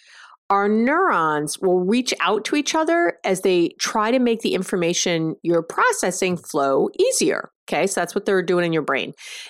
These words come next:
This makes it easier to repeat, you know, like, some specific behavior in the future. So from a survival standpoint, our ancestors, for example, maybe got better at hunting the more they did it.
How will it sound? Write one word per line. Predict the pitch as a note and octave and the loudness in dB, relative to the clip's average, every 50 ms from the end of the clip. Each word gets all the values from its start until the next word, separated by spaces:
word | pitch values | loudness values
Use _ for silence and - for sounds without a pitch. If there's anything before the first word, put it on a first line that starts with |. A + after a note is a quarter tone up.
| - _ | -12 _
This | F3+ F3 G#3+ C#4 G4+ G4 - - | -4 0 2 2 2 2 0 0
makes | C#4 A#3+ A3 G3+ G#3 - - - | 0 2 2 0 -2 -4 -2 0
it | G#3+ G3+ F#3+ F#3+ F#3+ F#3 F#3 F#3 F#3+ - _ _ _ _ _ _ _ _ _ _ _ _ _ _ _ - | 2 4 4 4 4 4 2 2 -2 -6 _ _ _ _ _ _ _ _ _ _ _ _ _ _ _ -2
easier | G#3+ A3+ A#3 A#3 G#3+ G#3+ A3+ A3+ G#3+ G#3+ G#3 G#3 G3+ G3 | 0 2 2 2 2 2 2 2 4 4 4 4 4 4
to | G3 G3 | 4 4
repeat, | F3 E3+ E3 - - - G#3+ G#3 G3+ G3 - - - _ - - | 2 2 0 -2 -4 -2 0 0 2 0 -2 -4 -12 _ -20 -20
you | - - E3+ G3+ | -18 -6 -2 0
know, | G3 F#3+ E3+ | 0 2 2
like, | F3 E3+ - | 0 -2 -2
some | - - A3 A#3 A3+ | -2 0 0 0 0
specific | - - - A3+ - - G#3+ G#3 G3 - - | 0 0 0 -2 0 0 -2 -2 -2 -2 0
behavior | G3 F3+ F#3 E3+ E3 - D#3+ E3 - | 0 2 2 0 2 2 0 0 0
in | - F3+ F#3 | 0 0 0
the | G3 G3 | 0 0
future. | G3 - F#4 G4 G4+ - - - - - - | 2 4 4 4 4 0 -2 -4 -4 -6 -8
So | - - - F3+ F3 | -4 -2 -2 -2 0
from | - G#3 F#3 F3 | 0 -2 0 0
a | E3+ | 0
survival | - - - F#3 F3 F#3 B3 C#4 E4 G4 F#4 D#4 C#4 | 0 0 0 0 0 2 2 2 2 2 2 0 0
standpoint, | - - - F3 D#3 C#3+ C#3+ - - C#3 D3+ D#3 - - | -2 -2 -2 0 -2 -2 -2 -4 -4 -4 -4 -4 -4 -2
our | E3 E3+ - | -2 -2 0
ancestors, | - G#3+ A#3+ C4+ C4+ - G3+ D#3+ D#3 - - D#3 D3+ D3+ D#3 D#3+ D#3+ D#3+ - | 0 0 0 0 0 0 -2 -2 -2 -2 -2 0 2 2 2 0 0 -2 -4
for | - - D#3+ D#3+ | -4 -2 -2 -2
example, | D#3+ D#3 D3+ C3+ B2+ C3 C3+ E3 F3 F#3+ F#3+ | 0 -2 -2 -2 -2 -2 -2 0 2 2 2
maybe | F#3+ D#3+ D3 C#3+ - D#3+ E3+ F3+ F3 | 2 2 2 0 2 0 0 0 0
got | - E3 D#3 D3+ - - | 0 0 0 0 -2 -2
better | D3+ C#3+ C#3+ D3+ D#3 D#3+ - - | -2 -2 0 0 -2 -2 -2 -2
at | G#3 G#3+ A3 | -4 -2 -4
hunting | G#3 - - G4 G#4+ G#4 - F#3 D3 D#3 F3 G3+ - | -4 -4 0 0 2 2 2 2 2 2 0 -2 -2
the | - A3+ | 0 0
more | G#3 G#3 F#3 F#3 G#3+ | 2 2 2 2 4
they | A#3 D4+ F#4+ | 2 4 4
did | B4 C#5+ - | 4 4 2
it. | - - | 0 -2